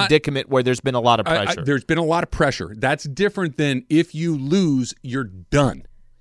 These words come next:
Speaker 2: That's different than that. You're right. They have been in a lot of pressure. And the analogy that you brought back at me, that the, the race, the Dodgers had finally nosed even with them, right? For a half second, they were a half game ahead, but th-, there was still a month in the season.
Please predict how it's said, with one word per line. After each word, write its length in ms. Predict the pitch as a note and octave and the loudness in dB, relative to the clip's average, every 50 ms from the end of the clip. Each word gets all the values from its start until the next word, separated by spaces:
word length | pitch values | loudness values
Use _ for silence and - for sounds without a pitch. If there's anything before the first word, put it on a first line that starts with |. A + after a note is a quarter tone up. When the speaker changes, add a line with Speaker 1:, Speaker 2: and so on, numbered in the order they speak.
| _ - | _ -10
Speaker 2:
That's 260 | - B2+ C3 D#3 D#3 - | -4 -2 -2 -2 -2 -4
different 460 | C#3+ C3 F3+ G#3 G#3 - G3 E3+ - | 0 2 4 4 4 2 -2 -4 -2
than 220 | F3+ E3 D3+ C3+ | -4 -6 -6 -4
that. 180 | B2 D3 D#3+ D#3 | -6 -4 -2 0
You're 120 | D3+ E3 E3 | 0 0 2
right. 300 | E3 F#3+ F#3 C#3+ A#2 - | 0 -2 -2 -2 -4 -4
They 120 | C#3+ B2 | -4 -2
have 180 | A#2+ D3+ E3 D3+ | -2 -2 -2 -2
been 120 | E3+ D#3 C#3+ | -2 -4 -4
in 60 | C3 | -4
a 40 | B2 | -4
lot 120 | A#2+ A#2 A2 | -4 -4 -6
of 60 | - | -4
pressure. 320 | - A2+ G#2+ - B2 A2 | -4 -4 -4 -4 -4 -6
And 100 | G#2+ A2 | -4 -4
the 60 | A#2+ | -4
analogy 400 | B2+ C3 C3+ C#3+ D3+ D3+ - D#3 | -4 -4 -4 -4 -4 -2 -2 -2
that 180 | C#3+ C3 C3+ B2 | -2 -2 -4 -2
you 80 | C3+ C3+ | -2 -2
brought 300 | A#2 C3+ C3 B2+ - - | 0 0 -2 -2 0 -2
back 180 | C3+ B2 - | -2 -2 -2
at 80 | C#3+ C3 | -4 -4
me, 80 | E3 D#3+ | -6 -6
that 220 | B2+ B2+ B2 - _ - - _ _ - | -4 -6 -6 -8 _ -18 -20 _ _ -4
the, 100 | C#3+ D3 | -4 -4
the 200 | - C3+ B2 B2+ | -4 -2 -2 -2
race, 260 | B2 D3 C3 G2+ - | 0 0 -2 -2 -4
the 100 | - A#2 | -6 -4
Dodgers 340 | G2+ D#3+ D3 F3 D#3+ D#3+ C3+ | -2 0 0 0 -2 -4 -6
had 140 | D3+ B2+ - | -8 -8 -4
finally 400 | - D3+ D#3 D#3+ D3+ D3 C#3+ C3+ | -4 -4 -2 -2 -2 -2 -2 -4
nosed 400 | C#3 C#3 D3+ D3 - - - _ | -2 -2 -2 -4 -4 -8 -14 _
even 360 | - E3 E3+ E3 D3+ E3+ E3+ E3+ | -4 -2 -2 -2 -2 -2 -4 -4
with 160 | E3+ D#3 - | -4 -4 -4
them, 340 | E3 D#3+ E3 F3+ F#3 F3+ - | -4 -4 -4 -4 -6 -8 -8
right? 220 | - C3 C#3 D3+ | -4 -2 -2 -2
For 140 | - - C#3+ | 0 -2 -2
a 40 | A#2 | -2
half 140 | C3 C#3+ - | 0 -2 -4
second, 220 | - D#3 C#3+ D3 | -4 -6 -6 -4
they 40 | C#3 | -6
were 80 | B2+ A#2+ | -6 -6
a 20 | |
half 240 | - D3 C#3 C3 - | -4 -4 -4 -4 -4
game 160 | D3 C#3 B2+ | -4 -6 -6
ahead, 400 | A#2+ G#2 C#3+ C#3 C#3 C#3+ D3 C3+ _ - | -6 -6 -6 -4 -4 -4 -4 -6 _ -6
but 240 | B2 C3 A#2+ - _ _ _ _ _ _ _ _ _ _ _ _ _ _ _ - | -4 -4 -4 -4 _ _ _ _ _ _ _ _ _ _ _ _ _ _ _ -14
th-, 200 | D3 C3+ C3 - _ _ - | -14 -14 -14 -14 _ _ -12
there 240 | D3 B2 D#3 D#3 D3+ | -6 -4 -4 -2 -2
was 200 | C#3+ D3 B2+ - | -4 -4 -6 -6
still 300 | - - - E3 D3+ D3 | -8 -8 -6 -6 -6 -6
a 60 | C#3 | -8
month 260 | C3 C3 C3 B2 - | -10 -10 -10 -12 -12
in 120 | B2+ A2+ G#2 | -12 -12 -12
the 60 | G2+ | -14
season. 420 | - - C3+ B2+ A#2+ G#2+ F#2+ F2+ | -12 -10 -8 -8 -8 -8 -12 -16